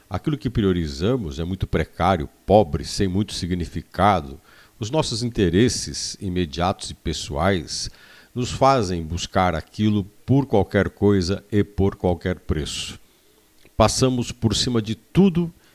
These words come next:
e de valores altivos, de respeito, dignidade, honra, enfim, de preservar aquilo que realmente é importante, nós destruímos tudo isso para chegarmos aonde queremos.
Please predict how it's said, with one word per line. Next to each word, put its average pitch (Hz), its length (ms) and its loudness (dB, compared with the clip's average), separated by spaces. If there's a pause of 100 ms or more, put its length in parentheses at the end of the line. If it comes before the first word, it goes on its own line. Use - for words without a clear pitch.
(140)
e 87 60 -6
de 90 120 0
valores 90 800 0 (240)
altivos, 85 1000 -2
de 85 100 -4
respeito, 98 640 -2
dignidade, 73 1200 -6 (100)
honra, 80 880 -6 (480)
enfim, 147 460 -6 (640)
de 95 120 -6
preservar 104 800 2
aquilo 95 420 -2
que - 140 -2
realmente 90 640 0
é 85 40 -2
importante, 139 800 -4 (720)
nós 135 240 6
destruímos 113 640 4
tudo 80 240 -6
isso 80 300 -8
para 82 200 -2
chegarmos 80 600 -4
aonde 78 300 -10
queremos. 67 600 -16